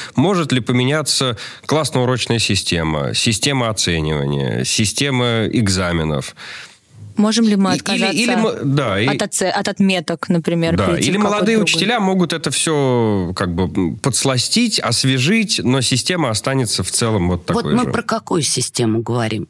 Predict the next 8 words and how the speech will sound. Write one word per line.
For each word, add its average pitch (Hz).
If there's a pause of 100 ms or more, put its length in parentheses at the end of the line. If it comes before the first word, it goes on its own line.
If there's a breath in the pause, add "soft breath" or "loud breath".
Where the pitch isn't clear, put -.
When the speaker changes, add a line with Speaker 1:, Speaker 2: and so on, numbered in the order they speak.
(120)
Speaker 3:
Вот 160
если 240
мы 208
щас 170
с -
вами 127 (120)
возьмем 165
школу, 127